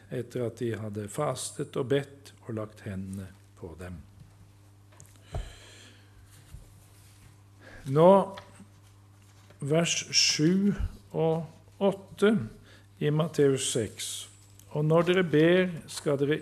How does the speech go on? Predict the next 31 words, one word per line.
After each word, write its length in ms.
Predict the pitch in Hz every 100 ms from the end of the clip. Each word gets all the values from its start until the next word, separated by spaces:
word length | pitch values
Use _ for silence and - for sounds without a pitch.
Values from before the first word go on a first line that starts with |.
| 196
ikke 240 | 196 180 170
ramse 320 | 170 160 180
opp 220 | 156 160
mange 300 | 156 143 147
ord, 340 | 123 131 139 90 - - - -
som 300 | - 135 139
hedningene, 600 | 165 110 127 175 220 - - - - - -
for 160 | - 131
de 160 | 202 202
tror 320 | 165 143 113 - 131
at 160 | 120
de 140 | 139 131
blir 160 | 135 131
bønnhørt 640 | 147 110 90 117 113 - - - -
når 100 | 127
de 100 | 131
bruker 400 | 139 131 - 139 117 -
mange 580 | 135 160 135 113 139 165 -
ord. 400 | 165 233 104 92 - - - - - - - - - - - - - -
Gjør 220 | 127 151
derfor 340 | 160 143 175 170
ikke 220 | 170 151
som 220 | 185 180
de, 280 | 160 226 98 - - - - - -
for 160 | - 127
deres 320 | 139 147 -
far 460 | - 123 135 151 151
vet 800 | 135 110 123 175 269 - - - - -
hva 180 | 143 139
dere 260 | 135 135 151
trenger 540 | - 117 113 120 120